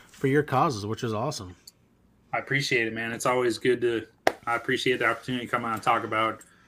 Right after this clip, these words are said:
Speaker 2: what I'm doing and why I'm doing it. So it's, uh, the, uh, yeah, sorry, I saw, uh, Windrow Therapy's comment with the Senna.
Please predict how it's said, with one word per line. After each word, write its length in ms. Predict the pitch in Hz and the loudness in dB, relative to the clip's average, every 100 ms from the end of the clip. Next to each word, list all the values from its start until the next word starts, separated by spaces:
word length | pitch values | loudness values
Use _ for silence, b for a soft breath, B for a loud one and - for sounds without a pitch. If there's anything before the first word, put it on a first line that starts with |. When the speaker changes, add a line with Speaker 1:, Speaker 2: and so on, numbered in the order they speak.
| b _ | b _
Speaker 2:
what 200 | 135 156 | 8 10
I'm 120 | 151 | 10
doing 240 | 143 156 147 | 10 10 8
and 100 | 131 | 6
why 180 | 139 131 | 6 4
I'm 80 | |
doing 240 | 123 131 127 | 2 0 0
it. 220 | 113 107 | -4 -8
So 440 | - - 117 113 110 | -14 -10 -8 -6 -8
it's, 180 | - | -8
uh, 240 | 120 110 104 - _ _ _ _ _ - - _ | -6 -6 -8 -14 _ _ _ _ _ -20 -20 _
the, 180 | 107 101 | -6 -4
uh, 200 | 98 95 92 - _ _ _ _ _ _ _ _ _ _ _ _ _ _ _ _ _ _ _ _ _ _ _ _ _ - | -4 -8 -12 -18 _ _ _ _ _ _ _ _ _ _ _ _ _ _ _ _ _ _ _ _ _ _ _ _ _ 4
yeah, 340 | 139 139 123 - _ _ 151 143 131 | 6 6 2 -6 _ _ -20 -20 -18
sorry, 380 | - 110 107 104 | -8 -4 -2 -4
I 20 | |
saw, 360 | - 120 107 98 - | -4 -4 -4 -6 -10
uh, 160 | 120 110 | -12 -10
Windrow 300 | 110 110 107 | -6 -2 -2
Therapy's 380 | 104 110 110 110 | 0 0 0 -2
comment 260 | 117 107 107 | -2 -2 -4
with 100 | 104 | -10
the 60 | |
Senna. 340 | - 117 113 | -8 -8 -8